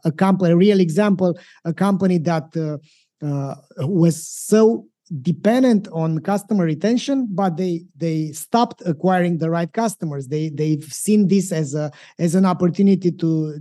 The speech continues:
to decrease their marketing budget. But guess what? They haven't, uh, been that present in, uh, in, in their market, and their, uh, um, customer lifetime value grew, but their customer base was going down. So they,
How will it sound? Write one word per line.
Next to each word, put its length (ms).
to 640
decrease 520
their 300
marketing 580
budget. 380
But 280
guess 280
what? 220
They 160
haven't, 580
uh, 420
been 380
that 300
present 480
in, 240
uh, 180
in, 240
in 160
their 200
market, 440
and 160
their, 300
uh, 340
um, 540
customer 360
lifetime 420
value 280
grew, 600
but 240
their 160
customer 460
base 500
was 220
going 320
down. 340
So 180
they, 300